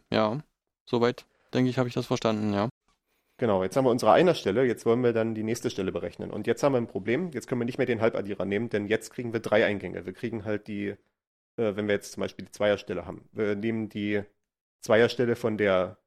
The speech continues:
Speaker 2: vom ersten Eingang, von, von der ersten Zahl, wir nehmen die Zweierstelle von der zweiten Zahl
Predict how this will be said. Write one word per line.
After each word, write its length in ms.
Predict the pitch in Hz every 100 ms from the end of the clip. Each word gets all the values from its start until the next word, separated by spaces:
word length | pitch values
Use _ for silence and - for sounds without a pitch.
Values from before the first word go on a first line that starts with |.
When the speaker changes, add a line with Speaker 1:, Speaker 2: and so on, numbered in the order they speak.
| _
Speaker 2:
vom 180 | - 98
ersten 300 | 123 - -
Eingang, 420 | 143 160 170 220 _
von, 160 | - 113
von 140 | 107
der 80 | 95
ersten 240 | 95 - 151
Zahl, 340 | 151 156 190 _ _ _ _ _
wir 80 | 120
nehmen 160 | 120
die 80 | 110
Zweierstelle 500 | - 117 117 - 113
von 140 | - 92
der 100 | 90
zweiten 340 | 110 123 170
Zahl 380 | - 160 196